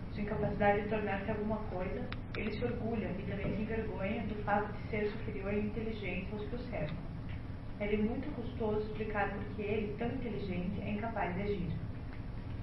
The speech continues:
"Não consegui chegar a nada, nem mesmo tornar-me mau,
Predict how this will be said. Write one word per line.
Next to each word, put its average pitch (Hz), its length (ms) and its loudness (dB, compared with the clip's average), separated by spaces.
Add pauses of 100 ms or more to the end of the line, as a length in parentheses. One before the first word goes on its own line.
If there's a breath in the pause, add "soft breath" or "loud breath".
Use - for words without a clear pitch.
(200)
"Não 214 80 4
consegui 220 340 0
chegar 214 280 4
a 226 120 6
nada, 180 360 2 (380)
nem 240 200 2
mesmo 214 340 4
tornar-me 208 520 0
mau, 165 360 2